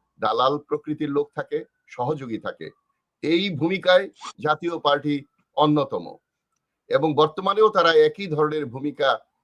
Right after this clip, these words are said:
আহ, পালন করে আসছে। এই ব্যারিস্টার শামীম, তার সাথে আমি অনেকবার টক শোতে কথাও বলেছি। এই লোকটা একসময় স্পষ্ট কথা বলতেন,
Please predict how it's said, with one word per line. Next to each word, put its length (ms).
আহ, 400
পালন 280
করে 200
আসছে। 360
এই 380
ব্যারিস্টার 420
শামীম, 520
তার 120
সাথে 240
আমি 160
অনেকবার 400
টক 240
শোতে 240
কথাও 320
বলেছি। 440
এই 160
লোকটা 340
একসময় 460
স্পষ্ট 380
কথা 300
বলতেন, 460